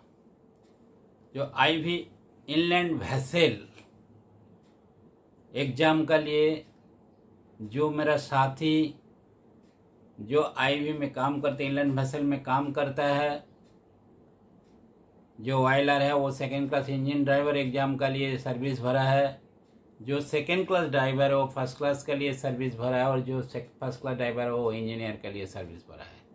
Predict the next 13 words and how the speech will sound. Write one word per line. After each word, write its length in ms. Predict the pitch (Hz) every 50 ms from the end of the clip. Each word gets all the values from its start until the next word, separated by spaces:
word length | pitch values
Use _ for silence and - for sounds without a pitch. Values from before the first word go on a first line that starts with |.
| - - - - _ _ _ - - - - - - _ -
तो 60 | 127
ये 180 | 127 127 131 131
सबको 460 | 131 - 131 120 117 - - 135 131
मेरा 560 | 127 127 123 127 120 117 113 107 - - - - - - _ _ _ - - - _ _ - - _ - _ _ - - - - - _ _ _ _ _ _ _ _ _ - - _ - - - _ _
तहे 200 | - 117 123 127
दिल 300 | 120 139 147 156 156 147
से 440 | 135 131 - 139 127 113 101 95 - - - - - - - - _ _ _ _ - - - - _ _ _ _ _ _ _ _ _ - - - - - - - _ _ _ _ _ _ _ _ _ _ -
मेरा 300 | 113 120 123 131 127 127
आशीर्वाद 460 | 127 127 - 135 127 131 139 135 131
है 160 | 143 156 160 156
कि 540 | 156 147 143 143 143 143 139 127 - - - - -
आप 240 | - 117 120 127 127
सब 400 | - - - 127 120 - - -